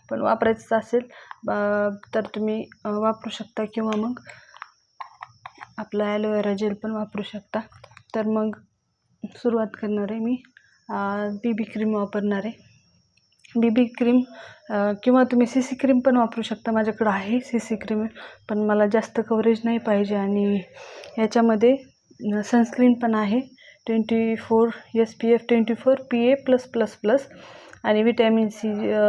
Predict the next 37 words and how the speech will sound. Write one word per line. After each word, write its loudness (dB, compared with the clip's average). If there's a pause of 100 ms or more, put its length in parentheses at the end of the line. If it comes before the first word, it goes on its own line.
(300)
आहे. 2 (1300)
तर 2
मला 4
ही 4
आवडते, 2 (120)
पर्सनली 0 (420)
खूप 0
आवडते, 4
माझ्या 0
स्किन -2
टोनशी -4
पण -2
मॅच -2
होते, -8 (460)
तर 0
मी 0
ही 0
वापरणार 0
आहे. -4 (360)
तर 0
आता 2
मी -2 (140)
गडबड 4
आहे, 0
पाचच -4
मिनिटात 2
आपल्याला 2
लूक -6
तयार 2
करायचा -2
आहे, -2 (420)
तर 0
फ-, 4 (220)
हातानेच 2
ब्लेंड 0
करणार -2
आहे. -6